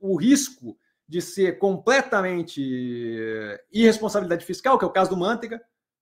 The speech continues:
tá? Quase, quase que eu faço uma ofensa aqui, mas não tem necessidade. É, é responsável fiscalmente, que é o caso do Meirelles, e os dois casos, o que faz com que o quê? Com que a curva de juros futuro fique balançando com base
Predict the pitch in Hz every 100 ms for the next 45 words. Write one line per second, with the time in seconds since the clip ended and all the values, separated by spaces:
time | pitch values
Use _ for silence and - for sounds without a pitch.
0 | _ _ _ - 139 156 185 - _ _
1 | _ _ _ - 131 143 143 143 123 -
2 | _ 120 120 131 123 190 185 151 175 160
3 | 160 175 170 147 165 202 - _ _ _
4 | _ _ _ - 220 208 214 208 - -
5 | 180 180 233 277 233 226 190 196 185 180
6 | 190 - 196 196 233 247 - 170 170 165
7 | 220 214 233 247 247 - 247 285 285 -
8 | 208 180 220 220 202 160 147 180 196 208
9 | 208 214 208 220 175 165 160 185 170 254
10 | 262 226 160 190 165 165 233 233 - 214
11 | 214 233 - _ _ _ _ 139 240 269
12 | 262 - 208 233 233 247 240 185 180 185
13 | 202